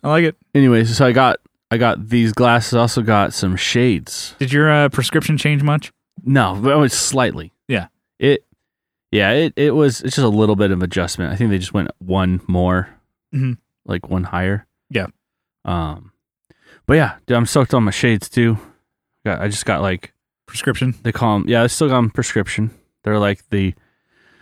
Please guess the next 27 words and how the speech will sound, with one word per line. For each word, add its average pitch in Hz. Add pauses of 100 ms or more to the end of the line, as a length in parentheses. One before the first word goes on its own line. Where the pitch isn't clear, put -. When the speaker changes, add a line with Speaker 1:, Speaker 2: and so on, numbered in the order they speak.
(180)
Speaker 2:
they 107
call 104
'em 95
the 82
new 90
Wayfarers. 87
Speaker 1:
Oh, 139
okay. 113 (140)
There 120
you 120
go. 104
Speaker 2:
So, 85 (520)
maybe 107
'cause 101
I 90
got 90
'em 85
at -
Target, 92
they 90
don't 87
have 82 (140)
the 85 (180)
standard 87
ones, 98
but 85 (360)
Speaker 1:
Mm-hmm. 120